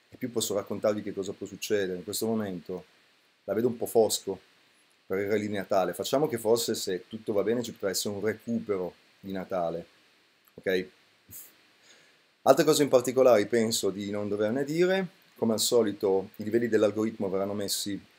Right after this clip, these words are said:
all'interno del gruppo premium, lo vedrete nel prossimo video. Se siete interessati, come al solito, dateci un'occhiata.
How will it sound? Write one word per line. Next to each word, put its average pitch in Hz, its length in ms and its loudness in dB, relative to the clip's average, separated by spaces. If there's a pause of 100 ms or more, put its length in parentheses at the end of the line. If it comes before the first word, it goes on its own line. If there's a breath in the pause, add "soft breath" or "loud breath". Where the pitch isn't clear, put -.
all'interno 104 600 0
del 90 560 -2
gruppo 110 220 -4
premium, 185 600 -2 (720)
lo 107 120 -2
vedrete 104 260 0
nel 95 120 -6
prossimo 107 340 -2
video. 165 360 0
Se - 160 -6
siete 104 180 -6
interessati, 107 800 -4 (360 soft breath)
come 110 140 -2
al 117 60 0
solito, 107 680 0 (160)
dateci 90 320 -10
un'occhiata. - 440 -16